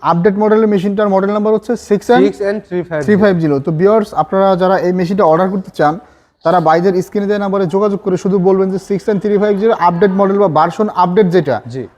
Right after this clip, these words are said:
Speaker 1: সেই মেশিনের রাইস মিলটা আপনাদের প্রয়োজন, যেটা পঁচিশ সালের আপডেট ছিল। তো ভাইজান, এই মেশিনটা মূলত একটা হচ্ছে আট ইঞ্চি গ্রাইন্ডার, একটা দশ ইঞ্চি গ্রাইন্ডার।
Speaker 2: দশ ইঞ্চি
Speaker 1: এই
Speaker 2: গ্রাইন্ডার।
Speaker 1: মেশিনের ধানের প্রোডাকশনটা কেমন হয় একটু যদি বলতেন।
Speaker 2: আপনারা, আমাদের ধানের প্রোডাকশন হচ্ছে আট থেকে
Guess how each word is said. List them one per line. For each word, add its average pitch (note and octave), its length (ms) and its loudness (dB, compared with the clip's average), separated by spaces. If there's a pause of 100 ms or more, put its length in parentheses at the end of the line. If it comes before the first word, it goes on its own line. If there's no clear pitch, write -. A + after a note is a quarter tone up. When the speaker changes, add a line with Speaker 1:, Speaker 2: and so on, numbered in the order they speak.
Speaker 1:
সেই G#3 180 4
মেশিনের G#3 300 0
রাইস G3 180 2
মিলটা F#3 160 0
আপনাদের F3 280 -2
প্রয়োজন, F3+ 280 0
যেটা E3+ 200 0
পঁচিশ G3+ 260 2
সালের F3 260 2
আপডেট D#3+ 280 -2
ছিল। A#2+ 140 -6 (720)
তো A3+ 60 4 (200)
ভাইজান, F#3+ 300 2 (180)
এই A3 160 0
মেশিনটা A3+ 400 -2 (320)
মূলত G#3+ 240 0 (240)
একটা F#3+ 160 -4
হচ্ছে - 140 -2 (100)
আট G3+ 140 2
ইঞ্চি A3 200 0
গ্রাইন্ডার, A#3 260 4
একটা G3 200 -2
দশ G3 160 2
ইঞ্চি F3 180 -2
গ্রাইন্ডার। D3 260 2
Speaker 2:
দশ C3 60 -8
ইঞ্চি F#3+ 80 0
Speaker 1:
এই G#3+ 60 2
Speaker 2:
গ্রাইন্ডার। A3+ 80 0
Speaker 1:
মেশিনের A3+ 380 0
ধানের F3+ 240 2
প্রোডাকশনটা G#3+ 480 0
কেমন A3+ 240 0
হয় D#3 120 0
একটু D#3+ 180 -6
যদি E3+ 180 -2
বলতেন। C3+ 260 0
Speaker 2:
আপনারা, G3 220 0 (160)
আমাদের G#3 260 2
ধানের G3 240 0
প্রোডাকশন G3+ 380 -2
হচ্ছে - 260 -8 (300)
আট G3+ 80 0 (120)
থেকে G#3 140 -2